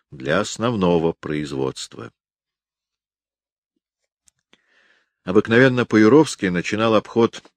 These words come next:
с хирургии, сопровождаемой свитой элегантных медсестёр. В каком-то смысле это был его ежедневный сольный номер,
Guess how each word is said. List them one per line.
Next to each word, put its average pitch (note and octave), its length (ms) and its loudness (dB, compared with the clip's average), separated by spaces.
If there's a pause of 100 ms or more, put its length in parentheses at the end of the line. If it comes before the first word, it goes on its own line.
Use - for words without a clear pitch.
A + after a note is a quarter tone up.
с - 140 -12
хирургии, A2 800 0 (680)
сопровождаемой G#2 920 0
свитой F#2+ 680 -2
элегантных F#2+ 800 -2
медсестёр. E2 800 -6 (1300)
В - 80 -20
каком-то D3+ 420 4
смысле C3+ 460 2
это G2 180 2
был C3 180 2
его G#2 300 2
ежедневный A#2 800 0
сольный A#2+ 560 0
номер, D2+ 440 -6